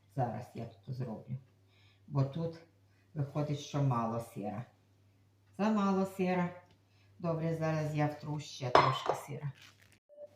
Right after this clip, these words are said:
Отак, мої дорогенькі, я зробила. І зараз в духовочку, щоб воно трошки протушилось. І щоб розтопився сир.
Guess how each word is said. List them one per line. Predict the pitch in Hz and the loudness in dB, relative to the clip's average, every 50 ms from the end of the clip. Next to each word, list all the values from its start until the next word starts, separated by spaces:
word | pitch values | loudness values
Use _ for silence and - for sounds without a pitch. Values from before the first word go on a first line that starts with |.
| - - - - _ - | -20 -20 -20 -20 _ -2
Отак, | - 208 214 214 202 180 156 139 - 151 | 0 2 2 4 6 6 6 6 6 4
мої | 147 147 | 2 2
дорогенькі, | 135 151 147 156 156 147 139 - 175 | 2 4 4 4 4 4 2 2 2
я | 160 147 180 170 147 131 | 4 6 6 6 6 6
зробила. | 139 143 147 120 - 170 185 196 233 240 | 4 4 4 4 4 4 4 6 6 4
І | - - - 240 240 214 | 4 2 0 0 0 2
зараз | 156 190 185 175 170 160 143 143 | 4 6 6 6 6 6 2 0
в | 139 | 0
духовочку, | 156 151 - - 214 233 233 233 240 - - - - 233 226 220 - - - - - - | -2 -2 2 6 6 8 8 8 4 0 -2 -2 -2 -2 -2 -2 -2 -6 -16 -20 -20 -20
щоб | - - - 196 160 165 | -12 -6 -4 -2 0 2
воно | 185 185 185 202 214 220 | 2 4 6 6 6 4
трошки | 214 - 165 175 180 180 - - 185 170 - - - - - | 4 2 2 2 2 2 2 0 0 0 0 -2 -8 -4 0
протушилось. | 208 196 - 180 156 - - 240 247 262 262 247 240 240 240 - - - - - - _ _ _ _ _ _ _ _ _ _ | 0 0 0 0 -4 -4 -4 -2 0 2 2 4 4 2 0 -2 -8 -18 -20 -20 -20 _ _ _ _ _ _ _ _ _ _
І | - 294 339 339 339 302 | -8 -4 -2 -2 -2 -2
щоб | - - 269 262 233 226 254 240 240 233 - - - - - - - _ _ _ _ _ _ | -2 0 0 0 2 2 2 2 2 2 0 -2 -6 -14 -18 -20 -20 _ _ _ _ _ _
розтопився | - 180 190 - - 190 160 - 170 151 - - 151 139 | -4 -4 -2 -2 -2 -4 -4 -2 0 -2 0 0 -2 -4
сир. | - - 233 233 240 233 226 - - | -2 2 4 4 6 4 4 0 -8